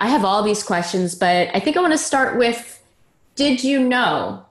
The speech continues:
and I don't like yes or no questions, but you can, you can leap off from there. Did you know what a film like this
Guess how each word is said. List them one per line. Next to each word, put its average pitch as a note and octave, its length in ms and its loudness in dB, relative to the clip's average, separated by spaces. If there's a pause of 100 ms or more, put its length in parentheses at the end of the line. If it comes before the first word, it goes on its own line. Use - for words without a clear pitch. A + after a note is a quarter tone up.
(260)
and F#3+ 100 -10
I F#3+ 40 -6
don't A3+ 140 -2
like G#3+ 200 -2
yes F3+ 240 -2
or F#3 40 0
no E3+ 140 0
questions, D#3+ 540 -8
but - 100 -6
you F3+ 120 0
can, E3+ 280 -2
you F#3 80 0
can E3+ 420 -2
leap F3 200 0
off D#3+ 160 -4
from E3 100 -2
there. D#3+ 240 -2 (240)
Did C#4+ 220 -2
you G#4+ 180 2
know A#3+ 500 0 (380)
what G#3 380 0 (100)
a G#3+ 80 -2
film A3+ 500 0
like F#3 380 -2
this - 600 -4